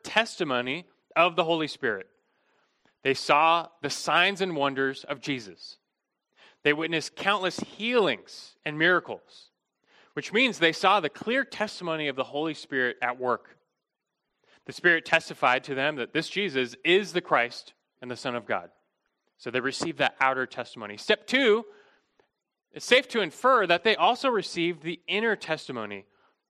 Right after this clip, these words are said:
of the Spirit, based on what we've learned so far. This inner testimony includes a conviction over sin.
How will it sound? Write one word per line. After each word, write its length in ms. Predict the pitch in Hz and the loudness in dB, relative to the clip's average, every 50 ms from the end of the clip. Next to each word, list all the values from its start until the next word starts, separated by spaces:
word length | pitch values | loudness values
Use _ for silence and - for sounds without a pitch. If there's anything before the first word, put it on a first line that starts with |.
| - | -2
of 140 | 147 143 127 | -2 -2 -2
the 80 | 131 113 | -4 -6
Spirit, 400 | - - - 120 107 98 92 _ _ _ _ _ _ _ _ _ _ _ - | -6 -6 -4 -2 -2 -4 -6 _ _ _ _ _ _ _ _ _ _ _ 0
based 180 | 139 131 - | 0 0 0
on 100 | 143 123 | -4 -6
what 120 | 120 120 117 | -6 -6 -6
we've 160 | 127 120 110 | -8 -10 -8
learned 220 | 123 123 120 113 | -8 -8 -8 -8
so 100 | - 131 | -10 -12
far. 320 | 117 - 135 127 113 92 - _ _ _ _ _ _ _ _ _ _ _ _ _ _ _ _ _ _ _ _ _ _ | -6 0 2 2 2 2 -2 _ _ _ _ _ _ _ _ _ _ _ _ _ _ _ _ _ _ _ _ _ _
This 220 | - 151 139 - - | -2 -2 -2 -2 -2
inner 180 | 180 180 180 170 | -2 -2 -2 0
testimony 560 | - - 180 175 - - 175 165 156 156 147 | 0 2 0 0 0 -2 -2 -2 0 0 -2
includes 400 | 135 127 - 160 151 147 135 135 | -4 -4 -4 -4 -4 -4 -2 -2
a 140 | 139 - 139 | -2 -2 -4
conviction 540 | - 160 151 147 135 180 196 - - 220 | -6 -6 -6 0 2 2 2 0 -2 0
over 200 | 214 202 170 170 | 0 0 0 0
sin. 500 | 143 - - - - 180 202 196 135 101 | -4 -6 -6 -4 0 0 2 2 0 -2